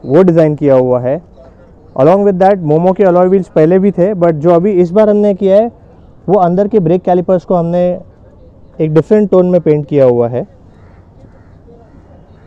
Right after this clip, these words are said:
साइड स्कर्ट भी as usual completely हमने ही डिज़ाइन किया हुआ है। जितने भी क्रोम पार्ट्स हैं, हैंडल से लेके everything, वो सब हमने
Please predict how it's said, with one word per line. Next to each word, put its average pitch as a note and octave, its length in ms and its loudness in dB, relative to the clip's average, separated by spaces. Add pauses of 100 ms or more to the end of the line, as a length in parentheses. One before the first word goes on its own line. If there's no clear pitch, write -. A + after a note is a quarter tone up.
(720)
साइड F3 200 4
स्कर्ट F#3+ 260 2
भी G3+ 200 4
as E3 180 4
usual F3+ 400 2
completely F3+ 560 -2
हमने D#3 280 0
ही F3+ 80 0
डिज़ाइन D#3 300 0
किया D3+ 140 -2
हुआ D3 240 0
है। D3 200 -4 (360)
जितने G3+ 380 0
भी A#3 140 0
क्रोम G#3 300 0
पार्ट्स F#3 360 -2
हैं, G3 100 2
हैंडल E3+ 340 0
से F#3 140 -4
लेके E3+ 400 -2
everything, F3+ 520 0 (440)
वो G3 100 2
सब G3+ 280 0
हमने F#3 420 -2